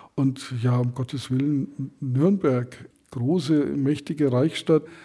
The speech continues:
Und irgendwo in den Haßbergen und im Steigerwald sitzen dann noch die Reichsritter, sitzt der Adel.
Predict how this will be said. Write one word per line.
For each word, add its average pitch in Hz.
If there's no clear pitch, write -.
Und 147
irgendwo 175
in 156
den 151
Haßbergen 156
und 135
im 143
Steigerwald 147
sitzen 151
dann 139
noch 143
die 135
Reichsritter, 147
sitzt -
der 127
Adel. 156